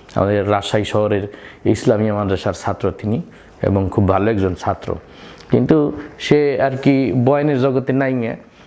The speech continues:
উম, মানে এই, এই জনপ্রিয়তাটা অর্জন করার জন্য অনেক মেহনত করছে। শুরুতে হাফিজুর রহমান সিদ্দিকীর,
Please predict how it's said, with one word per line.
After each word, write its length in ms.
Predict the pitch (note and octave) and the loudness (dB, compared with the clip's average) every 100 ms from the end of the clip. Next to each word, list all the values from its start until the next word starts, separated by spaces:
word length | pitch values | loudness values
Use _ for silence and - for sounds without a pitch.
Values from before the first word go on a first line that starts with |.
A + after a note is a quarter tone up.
| - A2+ | -8 -2
উম, 420 | G#2 G2+ F#2+ F#2 - - | 0 0 0 -4 -8 -4
মানে 500 | A2 G#2 G#2 G2 F#2+ - A2+ G#2+ - A2 B2+ | 0 0 0 -2 -4 -6 -10 -14 -10 -2 0
এই, 240 | A#2+ A#2 D3 | 2 2 2
এই 160 | E3 | 2
জনপ্রিয়তাটা 720 | D3+ D#3 C3 B2 A#2 G2+ G2 | 2 0 2 0 2 0 0
অর্জন 280 | F#2 F#2+ G2+ | -2 -2 -4
করার 260 | F#2 F2+ F#2 | -2 -2 -4
জন্য 240 | - F#2+ | -6 -6
অনেক 280 | - C3 B2 | -2 -2 0
মেহনত 340 | B2 G#2+ F#2 - | 0 0 -4 -4
করছে। 300 | F2 - F2 - - - - | -6 -6 -16 -16 -20 -20 -2
শুরুতে 520 | - A#2+ A2 A2 F#2 | 2 2 2 0 0
হাফিজুর 320 | F2 G#2 G#2+ | 0 0 0
রহমান 160 | G#2+ G#2 | 0 -2
সিদ্দিকীর, 560 | A2+ G2 G#2+ A2+ G2 | -2 0 0 0 -2